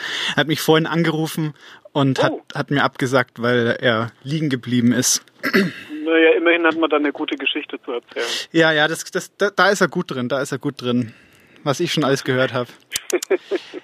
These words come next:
Speaker 1: Ja, ähm, Mark O von der Sendung Sendeloch, äh, ist,
Speaker 2: Cool.
Speaker 1: ist da, ja. Ihr habt ja, ihr habt ja letztes Mal für uns, äh, übernommen sozusagen.
Speaker 2: Mhm.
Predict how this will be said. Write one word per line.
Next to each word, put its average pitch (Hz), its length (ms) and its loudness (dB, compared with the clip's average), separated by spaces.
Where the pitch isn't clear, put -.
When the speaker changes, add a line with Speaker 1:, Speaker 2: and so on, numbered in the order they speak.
Speaker 1:
Ja, 185 480 4
ähm, 156 340 0
Mark 151 520 2
O 196 240 2
von 202 200 0
der 165 140 4
Sendung 170 600 0
Sendeloch, 170 800 2
äh, 131 300 0
ist, 147 220 -6
Speaker 2:
Cool. 359 140 -8
Speaker 1:
ist - 240 -8
da, 113 280 0
ja. 131 460 -2
Ihr 170 140 2
habt 220 200 -2
ja, 180 320 0
ihr 160 160 0
habt - 180 -6
ja 147 200 4
letztes 190 380 0
Mal 165 160 2
für - 140 -2
uns, - 600 -2
äh, 143 280 2
übernommen 143 560 2
sozusagen. 180 720 2
Speaker 2:
Mhm. 110 320 -8